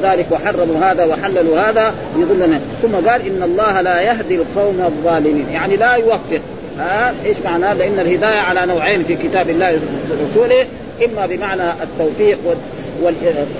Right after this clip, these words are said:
التوفيق، وإما بمعنى الدلالة والإرشاد. فإذا قلنا، آه، يع-،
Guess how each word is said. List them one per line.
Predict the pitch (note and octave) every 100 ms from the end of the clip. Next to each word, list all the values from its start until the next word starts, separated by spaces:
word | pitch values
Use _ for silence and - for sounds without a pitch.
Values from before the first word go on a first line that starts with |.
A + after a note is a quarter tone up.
| -
التوفيق، | E3+ F3 D#3 D3+ A3+ C4+ - - G3+
وإما | A3+ A3 G3
بمعنى | F3+ G3 F3+
الدلالة | E3+ D3 E3 G3+ G3 E3+
والإرشاد. | D#3 D3 C#3 D#3 C3
فإذا | F3+ F#3 F#3+ F#3+
قلنا، | A3+ G#3+ F#3+ - - E3
آه، | F3+ E3 - -
يع-، | -